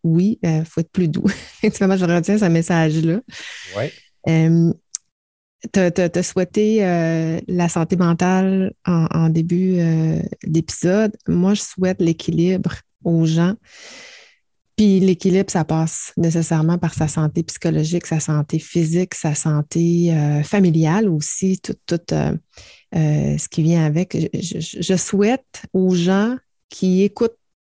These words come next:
Speaker 1: et qui regardent ton, ton message, parce qu'on, on te voit, puis, euh, tu, euh, tu as plein de beaux contenus super intéressants. Je souhaite aux gens qui fassent partie de ta communauté aussi pour, euh, se sensibiliser, euh, à,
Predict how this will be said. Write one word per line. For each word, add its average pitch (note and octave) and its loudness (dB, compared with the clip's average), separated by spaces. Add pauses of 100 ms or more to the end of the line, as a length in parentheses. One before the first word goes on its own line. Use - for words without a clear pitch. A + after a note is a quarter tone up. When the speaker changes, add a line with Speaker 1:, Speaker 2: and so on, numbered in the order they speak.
(180)
Speaker 1:
et F3+ 2
qui F#3+ -2
regardent F3+ 0
ton, F3 0
ton F3 0
message, F#3+ 0
parce E3 -4
qu'on, D#3+ 0
on D#3+ 0
te D#3 0
voit, F3+ 0
puis, E3 0
euh, D3+ 0
tu, - -6
euh, - -2 (760)
tu E3+ 0
as E3 2
plein F#3+ 0
de G3+ 4
beaux F3+ 2
contenus F3+ -2
super F#3 -2
intéressants. E3+ 0
Je F3+ 0
souhaite G3+ -2
aux F#3 2
gens F3+ 0 (440)
qui F3 -2
fassent F3 -2
partie - -6
de - -12
ta E3+ -2
communauté E3 0
aussi E3 -4
pour, E3 -4
euh, D#3+ -2
se - -6
sensibiliser, E3 0
euh, D3 0 (1040)
à, D#3 0